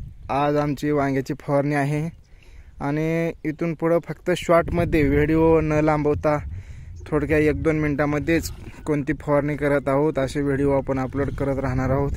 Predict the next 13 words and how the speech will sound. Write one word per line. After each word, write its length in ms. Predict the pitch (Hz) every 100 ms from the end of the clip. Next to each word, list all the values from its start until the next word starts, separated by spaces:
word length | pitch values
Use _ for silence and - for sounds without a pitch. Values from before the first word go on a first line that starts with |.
| - - - - - -
तर 80 | 139
आपल्या 340 | 131 143 139
चॅनलला 520 | 147 143 143 143 139
subscribe 520 | 135 139 - - 139
करा, 340 | 135 139 139 139
व्हिडिओला 440 | 139 131 131 135
like 260 | 131 135 135 -
करा 240 | 139 139 135 - - - - - -
आणि 240 | 139 156
video 360 | 151 151 151 156
महत्त्वपूर्ण 580 | 151 135 147 127 151 147
होणार 380 | 131 143 143
आहेत, 160 | 143 131